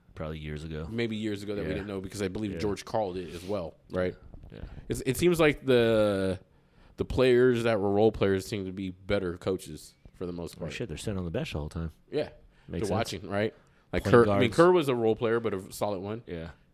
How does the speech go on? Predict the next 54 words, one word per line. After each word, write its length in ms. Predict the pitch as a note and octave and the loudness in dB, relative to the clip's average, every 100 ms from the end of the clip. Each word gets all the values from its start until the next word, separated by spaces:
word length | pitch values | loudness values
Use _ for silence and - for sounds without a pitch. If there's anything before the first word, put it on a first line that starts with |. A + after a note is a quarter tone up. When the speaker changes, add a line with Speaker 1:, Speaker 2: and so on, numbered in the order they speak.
| - | -6
Speaker 2:
And, 200 | G#2 G#2 | -6 -4
and 120 | A2 | -4
then 80 | G#2 | 0
also 320 | A2 B2 A2+ | 2 2 0
the 160 | G2 F2+ | -2 -2
Popovich 460 | A#2 A2+ G2 G2+ | 0 0 -2 -6
system, 420 | - G#2 - A2 G2+ | -6 -10 -10 -10 -8
it 60 | |
seems 180 | G2+ G2 | -10 -8
like 140 | F#2 | -6
he 300 | A2+ G2+ G2 | -4 -4 -4
Speaker 1:
Popovich 400 | F2+ D2+ D#2+ F2 | -6 -10 -10 -8
Speaker 2:
creates 20 | - | 0
Speaker 1:
system. 260 | G#2 G#2+ | 0 2
Speaker 2:
a 20 | |
lot 120 | G2+ F#2+ | 0 0
of 80 | F2+ | 0
good 180 | G#2 - | -2 -2
Speaker 1:
Mm-hmm. 200 | F2 F2 | -10 2
Speaker 2:
coaches, 320 | C3+ C#3+ G#2 | 2 2 -4
even 340 | A2+ G#2 G2 - | -8 -8 -12 -12
'cause 420 | - G#2 F#2 F2+ - | -8 -8 -8 -12 -14
the 100 | F2+ | -10
player, 340 | - G#2+ G#2 | -2 0 0
the 120 | F#2+ | -2
coach 220 | - G2+ - | -4 -6 -4
for 360 | G#2 F#2+ F#2 | -4 -2 -4
the 60 | E2 | -6
Celtics 520 | - C#3 E2 - - _ _ _ _ _ _ _ _ | -8 -8 -8 -14 -18 _ _ _ _ _ _ _ _
was, 280 | G#2 F#2 D#2 | -4 -4 -4
uh, 40 | C#2 | -6
Speaker 1:
Uh, 380 | G2 F2+ F2 | -4 -2 -4
Speaker 2:
played 200 | - G2 | -4 -6
for 60 | F#2 | -6
Popovich 440 | - F#2 F#2 F2+ | -4 -6 -6 -10
and 100 | - F2 | -6 -4
was 240 | F2 E2 | -4 -4
Speaker 1:
oh, 40 | |
Speaker 2:
on 100 | F2+ | -4
a 60 | F2 | -4
Speaker 1:
Ime 140 | E2 | -4
Speaker 2:
assistant 320 | F2 E2 E2 D#2+ | -4 -4 -6 -6
coach. 160 | E2 D2+ | -6 -8
Speaker 1:
Udoka. 280 | E2+ E2 | -10 -10
Speaker 2:
Yeah. 80 | E2+ F2+ G#2+ - | -10 -12 -14 -14
Speaker 1:
Yeah, 60 | D#2+ | -12
Udoka. 320 | D2 D2 - | -10 -12 -16
Yeah, 140 | - D2+ A2 - | -14 -12 -14 -18
yeah. 60 | D2 G2+ _ _ A#2+ | -20 -20 _ _ 2
Speaker 2:
But 320 | B2+ B2 - | 6 6 4
I, 140 | B2+ A#2+ | 0 2
I 60 | B2 | 2
think, 260 | C#3+ D3 | 2 0
like, 340 | B2 A2 G2+ | 2 2 2